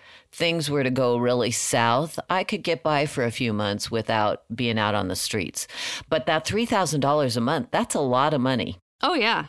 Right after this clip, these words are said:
Speaker 2: That's a huge amount for a studio, for sure.
Speaker 1: Huge. And then,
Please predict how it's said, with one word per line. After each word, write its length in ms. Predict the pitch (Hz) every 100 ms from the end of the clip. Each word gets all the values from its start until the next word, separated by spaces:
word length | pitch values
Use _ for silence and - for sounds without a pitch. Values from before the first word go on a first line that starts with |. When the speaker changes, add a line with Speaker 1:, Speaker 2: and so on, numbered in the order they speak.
| -
Speaker 2:
That's 260 | - 240 208
a 60 |
huge 460 | 160 - 285 262 196
amount 500 | 180 165 156 - 156
for 160 | - 165
a 140 | - 170
studio, 480 | - 170 - - -
for 160 | - 190
sure. 320 | - 175 -
Speaker 1:
Huge. 400 | - 214 143 - -
And 180 | 202 196
then, 360 | 240 233 147